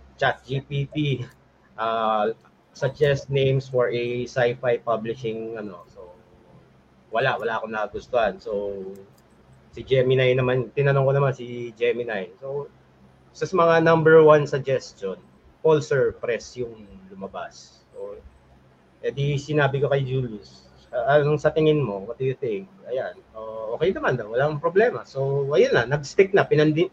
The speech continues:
pinanindigan na namin. Tapos nung pick-off, inano na namin, we made it official na we're using, ano, moving forward, Pulsar Press na yung gagamitin namin.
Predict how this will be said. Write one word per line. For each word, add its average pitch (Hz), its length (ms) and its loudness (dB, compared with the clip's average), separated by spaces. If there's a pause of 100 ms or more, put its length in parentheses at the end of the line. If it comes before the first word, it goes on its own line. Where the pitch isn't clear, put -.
pinanindigan 170 640 4
na 175 80 2
namin. 156 480 2 (480)
Tapos 135 480 0
nung 156 560 2
pick-off, 170 640 6 (720)
inano 156 320 2
na 147 80 4
namin, 135 480 -2 (160)
we 143 240 -4
made 147 240 2
it 151 160 -2
official 131 480 -2
na 120 480 -4
we're 131 160 -2
using, 127 640 -4 (400)
ano, 104 320 -6
moving 135 320 -4
forward, 123 480 2 (240)
Pulsar 131 400 0
Press - 240 -8
na 113 80 -10
yung 107 80 -10
gagamitin 101 480 -10
namin. 110 280 -14